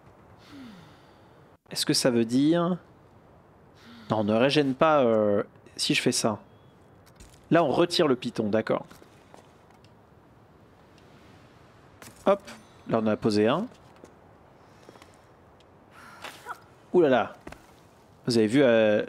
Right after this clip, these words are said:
ouais, ouh là là, d'accord, on, là, là, on est tombé carrément. Est-ce que le fait de se reposer comme ça fait remonter notre endurance ?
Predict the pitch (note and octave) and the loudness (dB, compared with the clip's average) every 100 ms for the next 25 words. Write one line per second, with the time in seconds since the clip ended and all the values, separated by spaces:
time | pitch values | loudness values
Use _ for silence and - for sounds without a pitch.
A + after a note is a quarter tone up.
0 | - B2+ A#2 - F3+ F3 C#3 B2 A#2 A2+ | -4 -4 -4 0 2 4 4 2 0 0
1 | A2 A2 B2+ B2+ C3 B2+ A#2 A#2+ A#2 A#2+ | 0 0 0 2 0 0 -2 -2 -2 0
2 | A#2 G#2+ C3+ E3+ - - - D#3 - F#3 | -2 0 -4 -6 -16 -20 -6 -4 0 2
3 | D#3+ A3 - C#3 E3 E3+ D3+ D3 C#3+ C3+ | 2 0 0 0 0 0 0 2 0 0
4 | - F#3+ - B2 D#3+ D3+ E3 D3 C3+ A#2+ | 0 0 0 2 2 0 0 0 0 -2
5 | G#2 F#2 - | -2 -4 -10